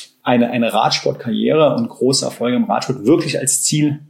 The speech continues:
fixiert. Das ist das, was die Leute, die ihn in den Radsport gebracht haben, ähm, flächendeckend so, ähm, erklären. Und insofern waren dann auch seine Auftritte in den vergangenen zwei, drei Jahren,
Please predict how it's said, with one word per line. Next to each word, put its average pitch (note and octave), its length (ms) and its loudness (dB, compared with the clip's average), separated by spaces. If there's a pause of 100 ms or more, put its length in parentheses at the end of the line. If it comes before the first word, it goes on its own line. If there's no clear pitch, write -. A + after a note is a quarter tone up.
(140)
fixiert. A#2+ 540 0
Das A#2 100 0
ist C3 140 0
das, - 180 0
was - 240 -6
die C3+ 120 2
Leute, B2+ 400 4
die A2+ 180 0
ihn A#2+ 80 2
in B2 100 0
den B2+ 100 2
Radsport G#2+ 580 -2 (400)
gebracht - 500 -4
haben, G#2+ 300 2 (360)
ähm, G#2+ 220 0
flächendeckend G#2 840 0
so, G2 440 -2 (400)
ähm, F#2+ 540 -4
erklären. G2 640 -2
Und A#2 140 2
insofern C#3 440 2
waren C3 180 4
dann B2+ 120 2
auch A#2+ 200 2
seine A2+ 360 2
Auftritte B2 320 -2
in A2+ 80 2
den G#2+ 60 0
vergangenen A2+ 360 0
zwei, A2+ 260 0
drei G2+ 200 -4
Jahren, D3+ 480 0